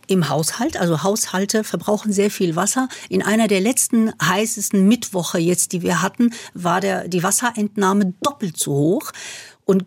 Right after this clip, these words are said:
wenn gleichzeitig also Grundwasser, äh, äh, Spiegel, äh, sinkt, weil kein Regen, äh, nachkommt, dann haben solche Städte wie Berlin, aber auch andere Städte große Probleme. Das heißt, wir müssen dafür sorgen, dass,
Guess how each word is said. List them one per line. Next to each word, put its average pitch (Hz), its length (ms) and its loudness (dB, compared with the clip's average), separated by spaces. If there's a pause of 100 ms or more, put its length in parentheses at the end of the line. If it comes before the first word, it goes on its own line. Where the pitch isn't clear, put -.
wenn 185 220 2
gleichzeitig 196 800 -2
also 165 340 -4 (100)
Grundwasser, 180 760 -2
äh, 160 640 -2
äh, - 80 -4
Spiegel, 165 520 0
äh, 165 220 -6
sinkt, 190 440 0
weil 175 260 0
kein 170 340 -2
Regen, 196 600 0
äh, 165 80 0
nachkommt, 156 640 0
dann 202 200 0
haben 208 180 -2
solche 180 300 -2
Städte 175 300 -6
wie 165 100 -4
Berlin, 180 300 2
aber 151 160 -2
auch 147 140 -10
andere 208 300 4
Städte - 320 -8
große 202 300 0
Probleme. 190 340 -2
Das 175 160 -4
heißt, 180 200 0
wir 175 80 2
müssen 170 200 -2
dafür 143 240 -8
sorgen, 180 340 0 (280)
dass, 180 240 0